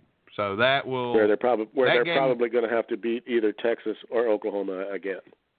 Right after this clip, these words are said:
Speaker 1: Yeah, they'll have to beat one of those teams. So we'll see.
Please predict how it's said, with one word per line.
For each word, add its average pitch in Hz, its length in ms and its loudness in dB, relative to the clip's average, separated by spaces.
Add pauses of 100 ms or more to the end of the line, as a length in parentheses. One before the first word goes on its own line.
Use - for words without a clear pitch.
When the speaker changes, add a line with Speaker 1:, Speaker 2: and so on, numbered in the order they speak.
(560)
Speaker 1:
Yeah, 127 160 -2
they'll 135 160 -4
have 156 160 -2
to 151 80 -18
beat 143 220 -8
one 139 280 -8
of 135 60 -10
those 123 240 -8
teams. - 320 -14 (840)
So 98 460 -8 (300)
we'll 147 160 -4
see. 214 240 -2